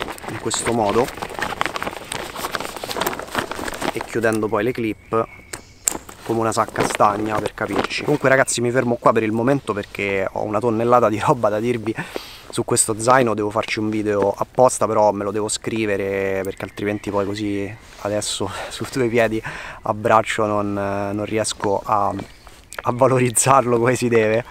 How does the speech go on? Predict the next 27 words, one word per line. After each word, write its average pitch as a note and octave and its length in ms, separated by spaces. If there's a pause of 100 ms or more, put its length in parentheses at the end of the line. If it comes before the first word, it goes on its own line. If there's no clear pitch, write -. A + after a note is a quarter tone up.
Cosa G3 220
può D#3 100
essere C#3+ 260
aggiunto C3+ 480
secondo A#2 460
voi A#2+ 400
a A#2 140
questo - 320
set? D3 600 (420)
Mettete F3 280
un D#3+ 60
attimo C#3 300
il B2+ 80
pausa B2 260
al A#2+ 100
video, A#2 420 (420)
scrivetemelo C3+ 600
qui - 160
sotto - 320
nei A#2 100
commenti A#2 560 (560)
e - 100
poi G#2 200
vi G#2+ 60
dico G#2 340 (640)
la A2+ 140
mia. G2+ 280